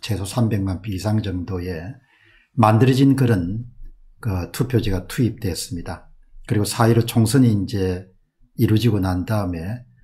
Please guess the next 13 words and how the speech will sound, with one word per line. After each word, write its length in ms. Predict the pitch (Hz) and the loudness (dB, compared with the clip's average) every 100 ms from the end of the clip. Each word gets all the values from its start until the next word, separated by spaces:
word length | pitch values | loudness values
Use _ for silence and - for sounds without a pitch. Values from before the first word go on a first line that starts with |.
| _ | _
숱한 420 | - - 147 143 | -6 0 4 4
그런 300 | 139 123 120 | 6 4 4
방해를 760 | 127 139 147 127 104 92 92 - - | 4 6 6 6 2 -2 -6 -12 -4
뚫고 680 | 135 123 123 123 113 110 - _ _ - | 0 0 0 0 2 -2 -12 _ _ 2
불법 300 | 131 135 139 | 6 6 4
부정선거에 680 | 147 147 131 117 107 98 | 4 6 4 2 2 0
대한 300 | 95 92 85 | -2 -2 -2
그런 280 | - 90 85 - _ _ - | -4 -6 -6 -12 _ _ 0
재검표가 640 | 107 101 117 123 98 90 | 2 4 4 2 -2 -4
지금까지 640 | - 107 110 - 87 82 | -4 0 0 0 -6 -8
이제 160 | 78 - - | -10 -10 -8
이루어졌습니다. 720 | 95 95 95 - 101 90 90 | -6 -4 -6 -8 -8 -8 -4
그런데 420 | 113 113 110 104 | 0 2 2 -2